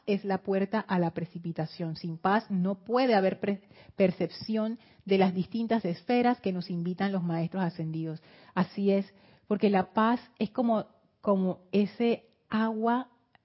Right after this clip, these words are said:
em, tranquila que te permite ver el fondo sin ningún problema. Ahí tú puedes ver claramente, o puedes ver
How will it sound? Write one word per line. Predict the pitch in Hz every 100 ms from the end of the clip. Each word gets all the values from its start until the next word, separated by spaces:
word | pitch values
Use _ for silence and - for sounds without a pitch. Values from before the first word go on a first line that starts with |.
| _ _ _ _ _ _ _ _ _ _ _ _ _ _ _ _ -
em, | 196 185 180 165 165 160 165 - -
tranquila | 175 180 180 170 240 208 165 160 165 _ _ -
que | -
te | 180
permite | 180 175 190 202
ver | 196 190
el | 196
fondo | - 202 196
sin | 202 185
ningún | 170 165 170
problema. | 165 170 165 165 160 160 - _ _ -
Ahí | 180
tú | 180
puedes | 180 185
ver | 190 180
claramente, | 220 196 196 196 190 185
o | - 339
puedes | 226 233
ver | 226 214